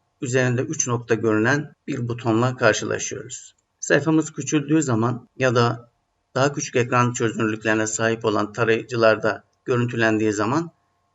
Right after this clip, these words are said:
menümüzün biraz sonra ekleyeceğimiz içerik kısımları gizlenecek. Buradaki butona tıkladığımız zaman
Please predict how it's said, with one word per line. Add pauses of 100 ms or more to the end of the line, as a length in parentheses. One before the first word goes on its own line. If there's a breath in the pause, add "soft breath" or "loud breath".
(140)
menümüzün
biraz
sonra
ekleyeceğimiz
içerik
kısımları (360)
gizlenecek. (240)
Buradaki
butona
tıkladığımız
zaman